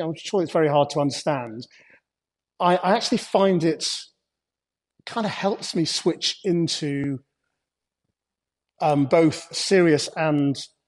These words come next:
Strictly quicker, um, having these two very intense things going on at the same time. And I, and that was one of the things I wanted to get out of Strictly, actually, which was to try and get some balance back into my life, because I'd felt that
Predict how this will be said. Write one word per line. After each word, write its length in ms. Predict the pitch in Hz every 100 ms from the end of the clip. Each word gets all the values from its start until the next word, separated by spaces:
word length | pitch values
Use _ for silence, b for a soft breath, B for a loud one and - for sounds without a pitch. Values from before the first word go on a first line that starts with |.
| _ _
Strictly 680 | - - 170 - 160 147 - _ -
quicker, 560 | - 190 - - - - _ _ _ _ _
um, 260 | 165 143 147
having 340 | - 165 160
these 200 | 151 151
two 240 | - 185 170
very 280 | 151 147
intense 360 | 147 - 151 139
things 200 | 147 135
going 240 | 143 135
on 80 | 139
at 60 | 143
the 60 |
same 240 | - 143 139
time. 440 | 147 147 127 110 B B B
And 120 | 165
I, 80 | 185
and 220 | 202 190 190
that 160 | 185 240
was 140 | 202
one 100 | 185
of 100 | 185
the 60 | 147
things 180 | 180 160
I 60 |
wanted 300 | 160 165 160
to 80 | 156
get 160 | 147 147
out 240 | 170 165
of 40 | -
Strictly, 440 | - 127 - 143
actually, 280 | 113 - 139
which 200 | 139 156
was 100 | 160
to 100 | 151
try 300 | - 170 170
and 120 | 165
get 160 | 147 135
some 180 | - 139
balance 400 | 139 143 123 -
back 240 | 117 -
into 160 | 120 -
my 120 | 120
life, 320 | 113 110 - _ B B B
because 240 | 170 - 151
I'd 160 | 147
felt 400 | - 180 160 143
that 240 | 143 131